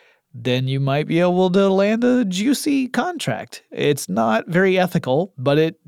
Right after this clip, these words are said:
did happen quite a bit. It doesn't happen so much in that format anymore. I'm sure it happens like crazy in other formats still.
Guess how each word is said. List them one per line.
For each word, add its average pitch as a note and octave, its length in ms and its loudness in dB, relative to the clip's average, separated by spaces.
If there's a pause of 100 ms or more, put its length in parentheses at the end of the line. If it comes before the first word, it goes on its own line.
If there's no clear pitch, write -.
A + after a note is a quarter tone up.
(140)
did C#3+ 280 2
happen C#3 400 0
quite C3 240 -2
a - 20 -8
bit. A2+ 140 -6
It G#2+ 80 -14
doesn't F#3+ 200 2
happen F3 220 0
so E3 260 0
much C#3+ 340 -2 (300)
in D3 200 2
that D#3+ 280 2
format A#2+ 500 -2
anymore. A#2+ 440 -4
I'm A#2+ 120 -4
sure F#3+ 220 2
it E3 60 0
happens C3 340 -2
like B2+ 140 -4
crazy C3+ 400 0
in B2 80 -4
other C3 220 -2
formats - 460 -12
still. - 440 -6